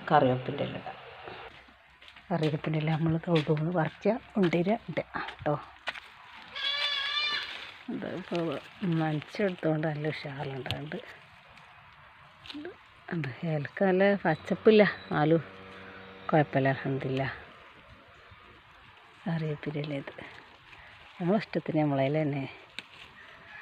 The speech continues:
നട്ട് വെള്ളമൊക്കെ വാർന്ന് കൊടുക്കും.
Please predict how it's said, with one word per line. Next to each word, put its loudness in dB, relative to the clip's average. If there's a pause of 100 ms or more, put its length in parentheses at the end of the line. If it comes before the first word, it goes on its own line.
(200)
നട്ട് 4 (460)
വെള്ളമൊക്കെ 12
വാർന്ന് 6
കൊടുക്കും. -2